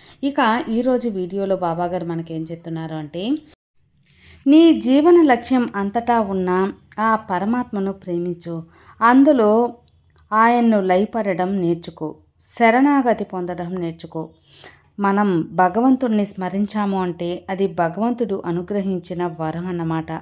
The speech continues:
అనుగ్రహం బలవంతుని, భగవంతుని గుణం కాదు, అనుగ్రహమే బన-, భగవంతుడు. ఈ విషయాన్ని నువ్వు తెలుసుకోవాలి తల్లి.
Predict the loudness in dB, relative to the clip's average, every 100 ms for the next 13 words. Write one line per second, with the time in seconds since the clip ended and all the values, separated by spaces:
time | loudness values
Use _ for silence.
0 | _ _ _ _ -20 _ 2 4 6 6
1 | 4 2 0 2 2 2 0 0 -4 -6
2 | -2 -2 0 -2 -2 -4 -4 -6 -6 -6
3 | -6 -8 -8 -8 -10 _ -20 -16 -4 -2
4 | -2 -2 0 0 0 0 -2 -2 -2 -2
5 | -2 -4 -6 -6 -10 -10 -8 -6 -4 -6
6 | -6 -4 -2 -2 -2 -6 -8 -12 -12 -12
7 | -8 -8 -8 -8 -10 -8 -8 -8